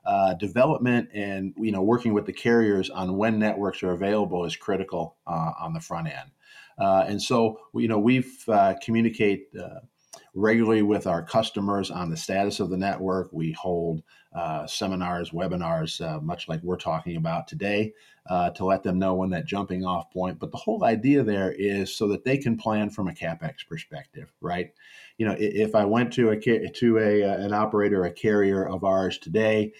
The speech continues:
uh, and said, "Hey, we expect, uh, five G, uh, in early twenty twenty-two. Uh, here's our roadmap." Um,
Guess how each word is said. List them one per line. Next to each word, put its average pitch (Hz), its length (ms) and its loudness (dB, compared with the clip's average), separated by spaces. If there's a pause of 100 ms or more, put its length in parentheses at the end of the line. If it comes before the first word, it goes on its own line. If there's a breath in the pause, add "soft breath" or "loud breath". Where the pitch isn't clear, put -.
(360 loud breath)
uh, 90 360 -2
and 92 160 -4
said, 92 240 -4
"Hey, 104 200 4
we 98 180 2
expect, 92 640 -4
uh, 82 280 -4 (420 soft breath)
five 98 400 2
G, 101 440 0 (160)
uh, - 280 -16
in 98 160 -8
early 101 320 -2
twenty 95 320 -4
twenty-two. 127 840 -2 (240 loud breath)
Uh, 85 340 -2
here's 113 360 0
our 90 120 0
roadmap." 110 720 0 (340 soft breath)
Um, 87 640 -10